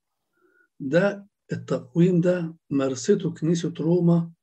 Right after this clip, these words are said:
في القرن الرابع الميلادي. ففي يوم خمسة وعشرين ديسمبر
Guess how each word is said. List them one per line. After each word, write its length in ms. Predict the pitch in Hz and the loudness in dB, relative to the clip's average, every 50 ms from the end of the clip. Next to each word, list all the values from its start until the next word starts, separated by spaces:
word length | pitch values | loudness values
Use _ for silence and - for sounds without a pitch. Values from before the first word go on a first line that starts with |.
| _ _ _ _ _ _ _ | _ _ _ _ _ _ _
في 300 | - 170 175 175 165 151 | -2 0 0 0 0 -2
القرن 420 | 139 135 - - 165 170 165 156 | -4 -4 -2 0 2 2 2 2
الرابع 460 | 135 127 135 151 156 147 139 131 123 | 0 -2 -2 -2 -2 -2 -2 -2 -4
الميلادي. 640 | 123 120 123 123 123 127 120 117 110 107 107 107 - _ _ _ _ _ _ _ _ _ _ _ - _ _ _ _ _ _ _ _ | -4 -4 -4 -4 -2 -2 -2 -2 -4 -6 -8 -12 -14 _ _ _ _ _ _ _ _ _ _ _ -20 _ _ _ _ _ _ _ _
ففي 340 | - - 156 139 123 - - | -10 -8 -8 -8 -6 -2 2
يوم 240 | 165 202 240 226 170 | 4 4 4 4 0
خمسة 480 | - - 196 220 220 170 - - 165 147 | -2 -2 0 2 2 2 0 -2 -4 -4
وعشرين 640 | 135 131 131 123 - - 147 160 175 180 165 147 | -4 -4 -6 -8 -10 -8 -4 -2 0 0 0 0
ديسمبر 680 | 139 135 127 123 - 170 170 170 165 165 165 160 160 | -2 -4 -8 -8 -4 -2 0 0 0 0 -2 -4 -6